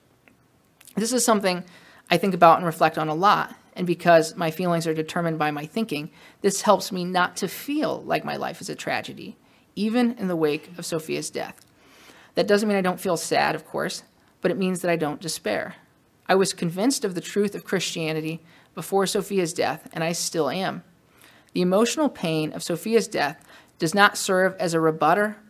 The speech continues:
or a defeater for any of the reasons or arguments or evidence that convinced me of the truth of Christianity in the first place.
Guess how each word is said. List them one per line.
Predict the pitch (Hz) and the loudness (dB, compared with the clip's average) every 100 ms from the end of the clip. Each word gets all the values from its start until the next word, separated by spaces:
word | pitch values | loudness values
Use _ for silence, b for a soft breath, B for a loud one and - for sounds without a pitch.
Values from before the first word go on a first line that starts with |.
| - | -4
or | 208 185 | 2 2
a | |
defeater | 175 - 214 180 156 | 0 -4 0 2 2
for | - 180 - | 2 0 0
any | 190 220 233 - | 0 2 0 -2
of | 151 | -6
the | 160 | -6
reasons | 156 185 220 247 240 - - | -2 -2 0 0 0 -4 -8
or | - | -8
arguments | - 175 185 196 202 - b b b | -2 0 0 -2 -2 -6 b b b
or | - | -4
evidence | - 185 180 170 - - b b b | 0 0 0 -2 -4 -10 b b b
that | - | -2
convinced | - 180 233 262 - | -2 2 4 4 0
me | 185 160 | -2 -2
of | 180 | -2
the | 180 | -4
truth | - 185 180 | -2 -4 -2
of | 180 | -6
Christianity | - - - 165 160 160 160 | -4 -4 -2 -2 -2 -4 -6
in | 160 | -10
the | |
first | 160 214 196 | -4 -4 -2
place. | - - - | -6 -8 -10